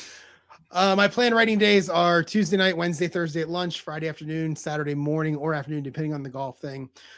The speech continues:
My goals. So I don't know if I'm gonna set this as a goal. I'm just kind of asking the question to myself right now. I have four chapters left in this revision. Uh, again, I didn't write the last chapter yet. So this is the four chapters leading up to the final chapter. I, I'd like to get them done this week. I'm not gonna make it a goal, but I'm gonna try to get them finished this week.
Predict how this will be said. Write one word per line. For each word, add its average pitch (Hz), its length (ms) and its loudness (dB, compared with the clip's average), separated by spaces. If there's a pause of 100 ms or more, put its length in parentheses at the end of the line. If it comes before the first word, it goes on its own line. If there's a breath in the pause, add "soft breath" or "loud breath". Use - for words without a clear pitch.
(100)
My 175 120 0
goals. 170 600 0 (140)
So - 320 0
I 233 100 6
don't 311 140 6
know 262 80 10
if 247 80 6
I'm 240 60 2
gonna 185 100 2
set 190 180 4
this 170 220 -4
as 143 100 -8
a 156 40 -6
goal. 147 180 -4
I'm 135 140 -4
just 151 120 -12
kind 220 140 -2
of 165 60 -4
asking 156 440 -2
the 139 80 -4
question 143 420 -8
to 151 80 -8
myself 131 420 -8
right 139 160 -6
now. 131 260 -8 (280 loud breath)
I 202 40 0
have 208 120 0
four 208 200 0
chapters 185 400 -2
left 151 200 -6
in 143 60 -6
this 139 200 -6
revision. 143 640 -2 (320 soft breath)
Uh, 127 320 -4 (140)
again, 147 260 0
I 135 80 -2
didn't 180 260 0
write 160 220 0
the 165 60 -2
last 139 340 -4
chapter 139 420 -8
yet. 131 180 -6
So 135 80 -12
this 139 160 -8
is 151 140 -8
the 156 80 -6
four 156 240 -8
chapters 143 400 -8
leading 143 240 -2
up 143 140 -4
to - 80 -12
the 131 60 -8
final 131 280 -12
chapter. 127 460 -10 (520 loud breath)
I, - 180 0
I'd 226 100 4
like 359 100 6
to 294 80 0
get 254 80 4
them 185 160 4
done 143 200 2
this - 180 -10
week. 104 160 -18
I'm 151 80 -2
not 226 140 4
gonna 262 120 2
make 240 180 4
it 240 60 -2
a 226 60 -4
goal, 143 260 -2
but 147 140 -4
I'm 147 140 -2
gonna 185 200 0
try 175 220 -2
to 151 80 -4
get 143 140 -8
them 139 120 -6
finished 139 360 -8
this - 180 -8
week. 135 260 -8